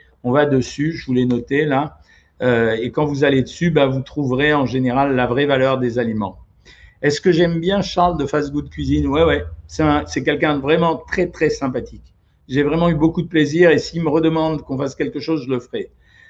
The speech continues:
Euh, que pensez-vous des Bellies Inflation ? Euh, Bellies Inflation, c'est, bon, ça doit être une inflammation du ventre. Euh, je sais pas, j'ai pas d'idée là-dessus, euh, Stepsters. Euh, c'est, euh,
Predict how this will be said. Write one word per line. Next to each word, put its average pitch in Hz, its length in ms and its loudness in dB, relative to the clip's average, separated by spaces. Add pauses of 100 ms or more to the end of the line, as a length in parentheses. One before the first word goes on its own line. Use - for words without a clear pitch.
(260)
Euh, 135 840 4 (140)
que 190 80 2
pensez-vous 175 540 0
des 147 160 0
Bellies 156 600 0 (200)
Inflation ? 143 800 -2 (420)
Euh, 139 240 6
Bellies 156 560 2
Inflation, 160 640 -2
c'est, 139 440 -2
bon, 139 300 -4
ça 127 160 -6
doit 131 160 -2
être 135 160 -6
une 123 180 -4
inflammation 127 640 -4
du 139 100 -4
ventre. 160 360 -2
Euh, 123 360 0
je 113 180 -8
sais 127 200 -4
pas, 147 340 2
j'ai 127 140 -2
pas 139 140 -2
d'idée 123 260 0
là-dessus, 117 480 -2
euh, 107 160 -4
Stepsters. 123 600 -2 (600)
Euh, 110 560 0 (840)
c'est, 127 360 2
euh, 120 320 2